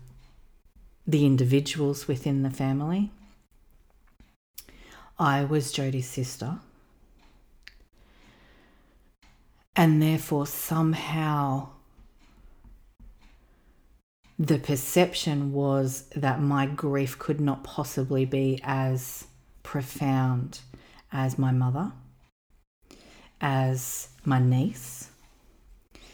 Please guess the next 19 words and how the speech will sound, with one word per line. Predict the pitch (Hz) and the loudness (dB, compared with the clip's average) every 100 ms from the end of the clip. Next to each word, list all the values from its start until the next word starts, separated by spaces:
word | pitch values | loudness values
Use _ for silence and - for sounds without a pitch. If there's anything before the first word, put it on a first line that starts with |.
| - - - - _ - - | -20 -20 -20 -20 _ -20 -4
Um, | 143 139 131 131 131 131 131 - - - _ - _ _ _ _ _ _ - - - - - _ | 0 2 4 4 2 0 -2 -10 -20 -20 _ -20 _ _ _ _ _ _ -20 -20 -20 -20 -20 _
and | 165 151 147 135 - - - - _ _ | 2 4 4 2 0 -10 -20 -20 _ _
whenever | 160 156 143 151 151 147 - - - - - | 2 4 4 4 4 0 -2 -20 -20 -20 -16
people | - 165 - 143 | -4 -2 0 0
would | 147 135 - | 0 -4 -4
see | - - - 147 151 | -10 -8 -2 2 4
me, | 147 143 139 151 - - | 4 2 2 -2 -6 -6
greet | 151 139 139 - | 0 2 2 0
me, | 143 135 135 135 - - _ - - _ | 0 2 2 0 -4 -16 _ -20 -20 _
hug | - 143 135 123 139 | -6 -2 -2 -2 0
me, | 131 135 - - - - - _ _ _ _ _ - - _ - | 2 0 -6 -20 -20 -20 -20 _ _ _ _ _ -20 -20 _ -12
show | - 147 | -2 0
me | 143 139 | 2 0
compassion, | 135 147 135 131 127 139 135 135 - - _ _ - - - - - | -2 -6 -4 -6 -6 -6 -6 -8 -18 -20 _ _ -20 -20 -20 -20 -6
I | - 147 | 2 6
was | 151 135 | 6 4
always | 147 139 135 131 131 | 4 4 4 2 2
met | 143 135 135 - | 2 2 0 0
with, | 131 131 - - | 0 0 -4 -16